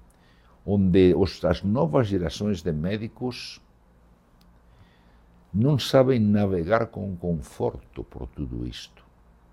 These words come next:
É claro que hai que aprender como facer isto, Há que aprender muitas vezes deixar o paciente com liberdade para negociar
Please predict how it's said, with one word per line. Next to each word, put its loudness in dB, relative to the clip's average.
É 0
claro 2
que 2
hai 0
que 2
aprender 0
como -8
facer -8
isto, -6
Há 2
que 4
aprender 6
muitas 2
vezes -2
deixar -4
o 0
paciente -6
com -6
liberdade -2
para -8
negociar -2